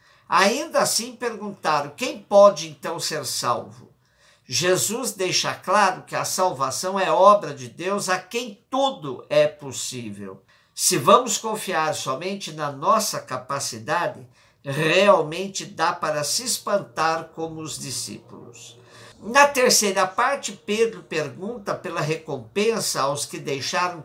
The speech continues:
tudo para seguir Jesus. Jesus faz uma promessa escatológica dizendo-lhe que no dia do julgamento, os doze também serão juízes das doze tribos de Israel.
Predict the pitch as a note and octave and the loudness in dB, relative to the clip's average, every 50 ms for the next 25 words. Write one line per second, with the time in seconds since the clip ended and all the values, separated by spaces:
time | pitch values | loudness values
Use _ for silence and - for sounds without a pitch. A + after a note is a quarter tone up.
0 | - _ - A3+ B3 B3 G#3+ - - - - - D#3+ D#3+ D3+ - - D3 B2+ C#3 | -18 _ -8 -6 -4 -4 -6 -6 -10 -10 -8 -6 -4 -4 -4 -4 -6 -10 -10 -10
1 | D3+ D3 C#3+ B2 C3+ C3+ B2+ A2+ G#2+ A2+ A2 G2+ - - - - - - - - | -10 -8 -6 -6 -6 -6 -8 -8 -10 -10 -12 -12 -14 -14 -16 -16 -18 -20 -20 -20
2 | - - _ _ _ _ - - - - G#3+ A3 - G#3 G3+ G3 - B2 - G#3 | -20 -20 _ _ _ _ -20 -16 -8 0 2 4 4 6 4 4 2 2 0 0
3 | C4+ C#4+ - - - A3+ A3 A3+ A3+ A3 - G#3 G3+ G3+ G3 F#3 - - G3 F3 | -2 -2 -4 -4 0 0 2 2 2 2 0 -4 -2 -2 -2 -2 -2 -4 -4 -2
4 | D#3+ E3 F#3 G#3 A3+ G#3+ G#3 - F#3 E3 - - - - F#3 F#3 - - F3+ D#3 | -2 -2 -2 -2 -2 0 -2 -2 -4 -4 -6 -6 -4 -4 -4 -4 -2 -2 -2 0
5 | D3+ E3 F3+ G3+ G3+ - - - - F#3+ F3+ D#3+ D3 F3+ F3 D#3 B2+ - - F#3+ | 2 6 8 8 6 6 2 -4 -4 -4 -4 -4 -4 -8 -6 -4 -4 0 0 0
6 | G3+ G#3+ G#3 G#3 G#3+ G#3 G3+ G3 - - A#3 A#3+ C4 C#4 D#4+ F#4 F4+ - - - | 0 0 -2 -6 -6 -6 -6 -8 -6 -6 -8 -8 -4 -4 -4 -4 -4 -6 -8 -4
7 | - - C#4+ D#4+ D4+ B3 G#3+ C#3+ - D3 C3 B2 A2+ B2+ B2+ C3 C3 - G3+ A3+ | -2 -2 0 0 0 0 0 0 -2 -6 -8 -8 -8 -8 -10 -10 -6 -2 -2 -2
8 | A3 G#3 F3 E3 E3+ E3+ - - G3 F#3+ - - - - - - - - G3+ G3+ | -2 -4 -6 -8 -10 -12 -12 -14 -14 -14 -14 -16 -20 -20 -20 -18 -8 0 2 2
9 | G3 - - D3 D#3 G3+ A3+ B3 B3+ A#3 G3+ G#3 G3+ - - F3+ D#3+ D3+ F3+ F#3+ | 2 2 0 2 4 6 8 8 8 6 4 -2 -4 -4 -4 -4 -4 -2 -2 -4
10 | G3+ G3+ G3 - G3 E3 D#3+ D#3+ D#3+ D3+ B2+ C#3+ D3 C3+ C#3+ D#3 F#3 G3+ G3+ - | -2 -2 -4 -4 -4 -4 -6 -6 -6 -8 -8 -8 -8 -8 -6 -6 -6 -4 -4 -6
11 | D3+ F#3 F#3+ E3+ - - D#3+ C#3+ C#3 A#2 G#2+ B2+ A#2+ - A#2+ E3+ F3 G3+ A3+ G3+ | -6 -6 -6 -8 -6 -4 -4 -4 -2 -4 -4 -8 -8 -6 -2 2 2 2 2 2
12 | E3+ F3+ F3+ - - D3 E3 F3 F3 F3 D#3 C#3 D#3 E3 D#3+ D3 C#3+ D#3+ E3 E3 | -2 -4 -8 -12 -12 -12 -10 -10 -8 -10 -10 -12 -10 -10 -8 -8 -4 -4 -2 -2
13 | D3 A#2 A2 - | -2 -4 -6 -8